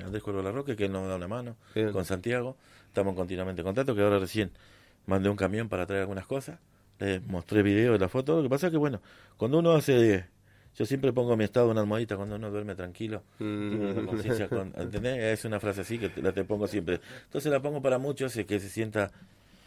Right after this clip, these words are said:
Speaker 2: Luis, vos que estás en las sesenta y dos organizaciones
Speaker 1: Sí.
Speaker 2: en Loma, ¿cómo,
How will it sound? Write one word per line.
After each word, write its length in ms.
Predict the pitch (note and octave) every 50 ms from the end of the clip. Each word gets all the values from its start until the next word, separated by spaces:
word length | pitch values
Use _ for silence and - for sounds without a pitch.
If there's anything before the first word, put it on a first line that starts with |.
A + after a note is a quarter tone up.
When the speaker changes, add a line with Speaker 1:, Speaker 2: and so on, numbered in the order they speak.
| - -
Speaker 2:
Luis, 360 | B2 C3 D3+ E3 F3 D#3+ C#3+
vos 200 | A#2+ C#3 D#3 D#3+
que 100 | - -
estás 280 | F3+ - - D#3 - -
en 100 | D3+ C3
las 220 | B2 A#2+ A#2 A2+ -
sesenta 380 | - B2+ A2+ - A#2 A2 - A#2+
y 40 | A#2+
dos 140 | B2 -
organizaciones 880 | C3+ A2+ A#2 A2+ A2+ A2+ - A2+ G#2+ - - B2 B2 B2+ A#2+ A2+ G#2+ G#2
Speaker 1:
Sí. 60 | G#2+ A2+
Speaker 2:
en 140 | A#2 B2
Loma, 400 | A#2+ A#2 A2+ G#2+ G#2+ G2+ G2+ - _ -
¿cómo, 880 | - C#3+ C#3 C#3 C#3 C#3 C3+ C3 B2+ B2 B2 A#2+ A#2 A2+ A2 G2+ -